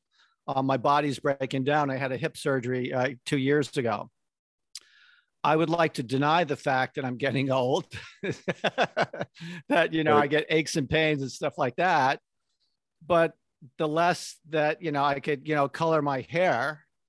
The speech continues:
Speaker 1: right? If I
Speaker 2: Yeah.
Speaker 1: don't like the gray. Um, but the more that I could accept the realities of life, you know, the, here's an example. Um,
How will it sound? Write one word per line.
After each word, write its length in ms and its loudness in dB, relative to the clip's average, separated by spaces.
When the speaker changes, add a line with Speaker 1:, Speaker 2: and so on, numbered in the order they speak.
Speaker 1:
right? 400 0
If 280 -6
I 40 4
Speaker 2:
Yeah. 60 2
Speaker 1:
don't 160 2
like 220 -4
the 80 -8
gray. 640 0
Um, 380 -2
but 200 -4
the 80 0
more 420 2
that 220 4
I 120 4
could 400 -2
accept 500 0
the 100 4
realities 680 2
of 100 -8
life, 580 -4
you 120 -4
know, 180 2
the, 520 -4
here's 340 0
an 80 2
example. 640 0
Um, 380 0